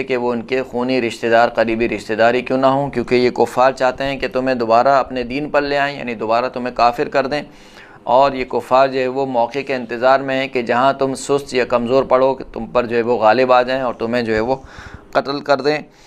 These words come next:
اور تم پر دست درازی اور زبان درازی کریں۔ اس کے بعد خداوند کریم نے ارشاد فرمایا کہ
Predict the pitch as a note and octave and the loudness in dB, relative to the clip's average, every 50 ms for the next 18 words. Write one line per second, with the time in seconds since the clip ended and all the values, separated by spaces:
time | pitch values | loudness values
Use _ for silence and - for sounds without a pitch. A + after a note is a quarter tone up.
0 | - - - - - B2+ C3 C3+ C3+ C3+ C3 - D3 C#3+ C3+ - C#3+ C#3+ C3 A#2 | -20 -20 -14 -4 2 4 4 6 4 4 0 -2 -6 -6 -4 0 0 0 0 0
1 | B2+ B2+ A#2+ - - C3+ C3 B2 A#2+ A#2+ B2 B2 C#3 D3 C3+ - - C3 C3 C3+ | -6 -6 -6 -6 -6 -2 -2 2 2 2 0 0 -2 -4 -4 0 2 2 2 2
2 | C3 - - - - A#2 A#2+ G#2+ A#2 A#2+ B2 A#2 A2+ A2+ A2+ A2 G#2+ A2 G#2+ F#2 | 0 -6 -14 -12 -6 0 0 2 2 2 2 2 2 4 4 4 2 0 -6 -4
3 | - F#2+ F#2+ F#2 - - A#2+ - - D3+ C#3+ - E3+ E3 - E3+ D#3+ D#3+ E3 D#3+ | -4 -4 -6 -6 -8 -6 -6 0 0 2 2 2 0 0 0 0 0 0 0 -2
4 | D#3 - D3+ C#3+ D#3 E3 E3 E3 E3 E3 D#3+ D#3 C#3+ C#3 - D3+ C3+ B2+ - C3 | -4 -4 -4 -4 -6 -6 -6 -4 -4 -2 -2 -4 -4 -4 -2 -2 -2 -2 0 -4
5 | B2 B2+ B2+ C3 C#3+ D3+ D3 D#3 C#3+ C#3 C#3 | -2 -2 -2 -2 -4 -4 -2 -2 0 0 0